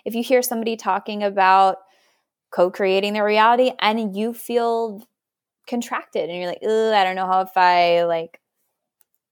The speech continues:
really vibe with that." Well, number one, feel what's going on there, why you don't vibe with it, and then don't. Like, you, no one is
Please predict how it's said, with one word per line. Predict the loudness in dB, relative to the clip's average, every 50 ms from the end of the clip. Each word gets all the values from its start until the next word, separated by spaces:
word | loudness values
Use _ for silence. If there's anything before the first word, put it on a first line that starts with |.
| _ _ -10
really | -4 -2 0 2 2 0 0
vibe | 2 4 4 4 4 2 0
with | -4 -6 -2
that." | 0 2 2 4 2 0 -2 -6 _ _ _ _ _
Well, | 0 2 2 2
number | 0 0 -2 0 2
one, | 4 4 4 2 0 -4
feel | -8 -10 -6 -2 0 2 4 4 4 4 2 0 -4 _ _ _
what's | 0 0 0 0 0 -2
going | -2 0 2 2
on | 0 0
there, | 0 0 0
why | 2 4 4
you | 2 2
don't | -2 -4 -2
vibe | 0 0 2 0 0
with | -2 -4
it, | -6 -6 -4
and | -2 -2 0
then | 0 0 0
don't. | 0 2 2 2 0 -2 -4 -10 _ _ _ _ _ _ _ -2
Like, | -2 -2 -2 -2 -6
you, | -8 -4 -2 -2 -2
no | 0 0 2 2 4 4
one | 4 2 2 0 0
is | 2 0 0 0 -4 -8